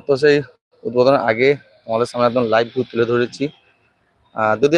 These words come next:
আজকে লাইভটা ভালো লাগে, তাহলে অবশ্যই চ্যানেলটা নিশ্চয়ই সাবস্ক্রাইব হবে, বন্ধুদের পাশে থাকবে, এরকম আরো সুন্দর লাইভ দেখার জন্য। যেহেতু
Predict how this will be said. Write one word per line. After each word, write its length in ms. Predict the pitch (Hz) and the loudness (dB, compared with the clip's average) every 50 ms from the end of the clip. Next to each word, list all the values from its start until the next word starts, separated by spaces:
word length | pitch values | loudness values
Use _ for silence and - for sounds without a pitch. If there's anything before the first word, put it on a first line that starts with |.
| 156 147 | 2 2
আজকে 160 | - - - | 0 -2 0
লাইভটা 260 | 139 127 120 - - 131 | 0 0 0 0 -2 0
ভালো 180 | 113 107 113 | 2 2 2
লাগে, 140 | 113 123 131 123 | 4 2 2 2
তাহলে 140 | - 113 117 | 2 2 4
অবশ্যই 380 | 113 107 104 113 - - 147 139 131 | 4 2 2 -2 -2 -2 -4 -4 -2
চ্যানেলটা 320 | 123 120 123 123 120 135 | 0 0 0 2 2 0
নিশ্চয়ই 360 | 131 120 113 - - 131 135 - - | 0 0 -4 -4 -4 -4 -4 -2 -4
সাবস্ক্রাইব 340 | 110 - - - 127 123 117 120 | -6 -6 -2 0 0 0 2 2
হবে, 120 | 120 127 131 | 2 2 0
বন্ধুদের 360 | 117 113 110 110 117 120 117 110 | -2 -4 -2 0 0 0 0 -2
পাশে 160 | 101 - 123 | -4 -4 -4
থাকবে, 320 | 110 117 117 110 110 123 135 147 _ _ _ _ - | -2 -2 -2 -2 -2 -6 -6 -6 _ _ _ _ -2
এরকম 260 | 123 123 127 131 139 123 | 0 0 2 2 2 2
আরো 100 | 117 123 | 2 2
সুন্দর 280 | 123 - - 117 117 120 | -2 -4 -4 -2 -2 0
লাইভ 160 | 117 110 113 117 110 113 | 2 2 2 2 0 -2
দেখার 220 | 104 - 117 117 104 120 | -2 -2 -4 -6 -4 -4
জন্য। 180 | 120 117 120 131 147 - _ _ _ _ _ _ _ _ _ _ _ _ _ _ _ _ _ _ _ _ _ - | -2 -2 -2 -4 -6 -8 _ _ _ _ _ _ _ _ _ _ _ _ _ _ _ _ _ _ _ _ _ -4
যেহেতু 220 | 131 131 147 | 0 4 6